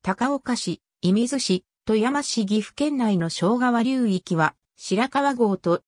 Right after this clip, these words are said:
富山県の山間部の庄川流域と戸賀川流域は、五箇山と呼ばれる。庄川の中流から上流までは険しい谷が続くため、その流域は、明治時代に国道が開かれるまで、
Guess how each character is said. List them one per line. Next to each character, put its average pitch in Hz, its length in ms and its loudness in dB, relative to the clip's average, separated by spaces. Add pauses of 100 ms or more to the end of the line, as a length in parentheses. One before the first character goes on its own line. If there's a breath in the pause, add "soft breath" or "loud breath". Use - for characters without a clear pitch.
(120)
富 202 160 0
山 277 220 0
県 247 260 4
の 175 100 2
山 226 220 -4
間 277 240 0
部 226 100 2
の 156 120 0
庄 240 260 0
川 269 240 0
流 294 260 0
域 226 240 -4
と 180 140 -4
戸 165 140 -4
賀 175 100 -2
川 190 240 2
流 180 180 0
域 208 280 -2
は、 160 180 0 (260)
五 156 160 -2
箇 247 120 -4
山 262 260 -2
と 202 140 0
呼 202 120 2
ば 190 120 0
れ 170 160 0
る。 139 160 -6 (500)
庄 277 240 0
川 294 260 0
の 285 120 0
中 285 280 0
流 285 220 0
か 233 160 -4
ら 220 100 0
上 196 280 2
流 269 180 -2
ま 240 140 2
で 190 100 2
は 160 120 2
険 214 300 2
し 302 260 -2
い 214 40 -12
谷 226 240 2
が 165 140 2
続 156 300 -4
く - 100 -16
た 180 140 -2
め、 160 200 0 (220)
そ 196 160 2
の 240 120 4
流 269 200 0
域 247 240 -2
は、 190 180 2 (240)
明 240 240 2
治 302 140 -2
時 294 140 -4
代 277 200 0
に 190 120 2
国 202 300 -4
道 240 180 2
が 226 140 0
開 220 240 -2
か 233 140 -2
れ 247 140 2
る 220 100 2
ま 170 160 2
で、 160 200 -2